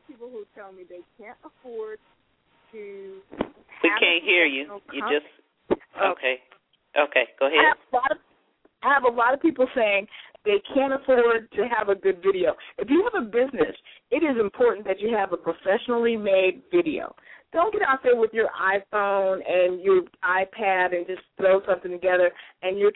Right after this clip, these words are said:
Speaker 1: trying to raise twenty thousand dollars to fifty thousand dollars.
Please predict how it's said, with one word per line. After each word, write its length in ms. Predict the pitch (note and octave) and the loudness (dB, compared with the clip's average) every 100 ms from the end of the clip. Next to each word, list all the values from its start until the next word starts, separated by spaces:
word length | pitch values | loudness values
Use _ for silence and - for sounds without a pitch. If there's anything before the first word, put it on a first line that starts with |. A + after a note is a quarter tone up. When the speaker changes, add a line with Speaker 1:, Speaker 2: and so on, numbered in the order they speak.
| - | 0
Speaker 1:
trying 260 | A3 G#3 G3 | -2 -2 0
to 60 | |
raise 520 | F#3 F#3 F3+ F#3 F3 E3+ _ _ _ - | 2 4 4 4 0 -2 _ _ _ -4
twenty 320 | G#3 F#3+ F3+ | -2 -2 -4
thousand 420 | F3 E3+ E3+ E3+ | -2 0 0 -4
dollars 380 | E3+ E3+ - E3 - | -4 -2 0 -2 -4
to 60 | - | -2
fifty 280 | F#3 F#3 F3 | -2 -2 -6
thousand 380 | E3+ E3+ E3 E3 | -2 -2 -4 -4
dollars. 380 | E3 D#3+ D3 | 0 0 0